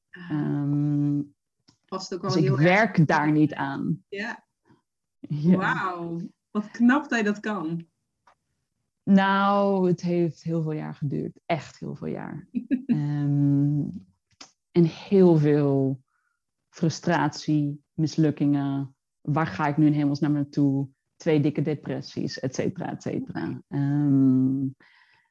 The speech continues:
Speaker 2: dus ja, ik zie dat, ik zie dat zeker, zeker voor me. En nu heb ik gewoon lol in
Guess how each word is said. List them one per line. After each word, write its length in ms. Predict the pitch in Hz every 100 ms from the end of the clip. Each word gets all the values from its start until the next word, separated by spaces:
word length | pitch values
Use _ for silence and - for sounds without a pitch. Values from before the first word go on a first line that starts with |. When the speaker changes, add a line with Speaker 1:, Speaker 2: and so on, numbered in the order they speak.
| _ _ _ _ _ _ _ _ _ _ _ _ _ _ _ _ _ _
Speaker 2:
dus 240 | 196 180
ja, 320 | 156 202 226 180
ik 140 | 175
zie 180 | - 214
dat, 500 | 208 190 190 - - _ _
ik 160 | - 156
zie 180 | - 214
dat 240 | 202 147
zeker, 880 | 139 175 220 226 190 170 165 165 160 - _ _ _ _ _ _
zeker 420 | - 175 196 190 185
voor 380 | - 156 175
me. 300 | 208 262 349 - _ _ _ _ _
En 960 | 165 185 185 185 185 190 190 185 185 180
nu 140 | 185
heb 120 | 202
ik 120 | 220 -
gewoon 480 | - 180 175 170 - 165 151 151
lol 520 | 160 175 175 156 151 -
in 1000 | 165 160 156 156 151 151 160 156 151 -